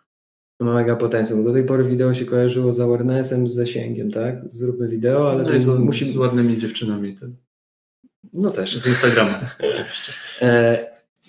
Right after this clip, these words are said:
Speaker 1: i fajne jest to, że tak naprawdę teraz, rozmawiając z klientami o wideo, nie mówimy od razu o dużym spocie za, za pięćdziesiąt tysięcy, który musi, musimy go,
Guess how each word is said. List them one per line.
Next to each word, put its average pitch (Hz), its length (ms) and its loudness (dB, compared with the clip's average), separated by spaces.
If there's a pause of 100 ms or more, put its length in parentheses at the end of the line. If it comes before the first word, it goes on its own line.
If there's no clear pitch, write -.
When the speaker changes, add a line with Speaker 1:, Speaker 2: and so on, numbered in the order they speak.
(220)
Speaker 1:
i - 40 -16
fajne 196 320 2
jest - 280 0
to, 117 440 0
że 120 120 -10
tak 120 160 -8
naprawdę 123 420 0
teraz, 123 640 -2
rozmawiając 127 500 0
z 135 60 -10
klientami 123 500 0
o 113 80 -2
wideo, 113 600 0 (640)
nie 120 280 -4
mówimy 131 400 2
od 113 80 0
razu 110 420 0
o 104 100 -4 (280)
dużym 113 300 -2
spocie 104 460 -4
za, 98 540 -4
za 98 120 -12
pięćdziesiąt 101 540 -10
tysięcy, 110 840 -4
który 110 260 -6
musi, 110 440 -6
musimy 113 440 -8
go, 107 400 -4